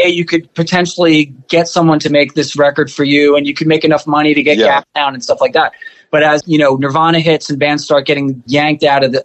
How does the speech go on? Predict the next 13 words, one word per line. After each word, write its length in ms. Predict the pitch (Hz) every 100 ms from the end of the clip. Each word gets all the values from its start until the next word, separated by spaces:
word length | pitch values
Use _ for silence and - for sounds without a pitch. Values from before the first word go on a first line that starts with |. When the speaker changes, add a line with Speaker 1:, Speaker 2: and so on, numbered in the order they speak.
| 151
Speaker 1:
out 120 | 143
of 80 | 143
that 320 | 135 131 -
world, 480 | 262 185 220 156 135 - - _
the 100 | -
people 280 | 151 214 226
that 120 | 208
are 120 | 180 156
left 300 | 165 165 156
behind 680 | 147 135 214 202 151 147 -
fucking 240 | 165 160 151
hate 280 | 151 190 143
you. 300 | 127 143